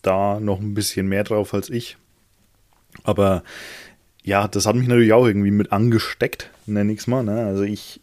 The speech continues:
ich hab da jetzt auch einen Blick für und ja, es war einfach, weiß ich nicht, irgendwie war es Katastrophe. Ähm, Aperitif kam vor, äh, nach dem Essen, also nach der Vorspeise. Ähm,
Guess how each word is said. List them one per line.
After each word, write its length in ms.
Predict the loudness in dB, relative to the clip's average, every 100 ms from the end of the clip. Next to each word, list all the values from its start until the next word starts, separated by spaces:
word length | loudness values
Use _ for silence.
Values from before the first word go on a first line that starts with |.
| -20
ich 120 | -14
hab 120 | -8 0
da 100 | 2
jetzt 120 | 2
auch 160 | 0
einen 140 | 0 0
Blick 240 | -2 -4
für 320 | -2 0 0 -4 -16 -18 -10
und 400 | -6 -6 -8 -10
ja, 200 | -10 -8
es 220 | -8 -6 -4
war 100 | -6
einfach, 520 | -6 -8 -10 -14 -12
weiß 200 | -6 -4
ich 80 | -4
nicht, 160 | -10 -4
irgendwie 340 | 0 2 2 2
war 220 | 0 -2
es 220 | -6 -12
Katastrophe. 640 | -8 -6 -4 -6 -6 -6 -10 _ _ _ _ -20 -20 -16 -10 -4
Ähm, 500 | -2 -2 -6 -12 -4
Aperitif 840 | 2 2 2 -2 -4 -4 -10 -20 _ _ _ _
kam 460 | -4 0 0 -2 -6 _ _ _ _ _ _
vor, 600 | -6 4 6 6 4 4
äh, 260 | 6 6 6
nach 300 | 4 4 2
dem 100 | 0
Essen, 480 | 0 0 -2 -4 -10 _ -2
also 340 | 0 2 2
nach 260 | 2 0 -2
der 120 | -2
Vorspeise. 720 | 2 0 2 2 2 0 -6 -10 -18 -18 -20 -20 -8
Ähm, 720 | 0 2 2 0 -2 -6 -8